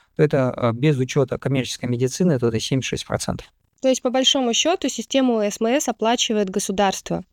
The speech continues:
Speaker 2: а не застрахованные люди?
Speaker 1: Я скажу так, что семьдесят шесть процентов — это доля государства в расходах здравоохранения.
Speaker 2: Есть ли у нас, э, какие-то возможности, э, изменить эту ситуацию?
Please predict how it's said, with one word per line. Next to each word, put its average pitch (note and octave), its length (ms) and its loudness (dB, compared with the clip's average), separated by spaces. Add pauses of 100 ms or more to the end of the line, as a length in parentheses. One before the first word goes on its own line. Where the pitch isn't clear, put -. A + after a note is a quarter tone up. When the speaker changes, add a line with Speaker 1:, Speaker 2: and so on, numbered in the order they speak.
(220)
Speaker 2:
а G#3+ 180 0
не G#3 640 0
застрахованные F#3+ 840 0
люди? F3 300 -4 (280)
Speaker 1:
Я F3 100 -8
скажу D3 320 0
так, A2+ 240 0 (340)
что B2+ 720 -2
семьдесят D#3 480 0
шесть - 220 -2
процентов — F3 600 -2 (180)
это - 180 -12
доля B2 180 2
государства B2 520 -2
в - 40 -8
расходах A2 460 0 (100)
здравоохранения. G2 680 -4 (240)
Speaker 2:
Есть A#3 460 -2
ли A#3+ 160 4
у G#3 180 -2
нас, G#3 560 0
э, F#3 260 0
какие-то G3 400 -2
возможности, F#3 1080 -2 (340)
э, F#3 160 -4
изменить F#3 480 0
эту F3+ 160 -6
ситуацию? - 580 -2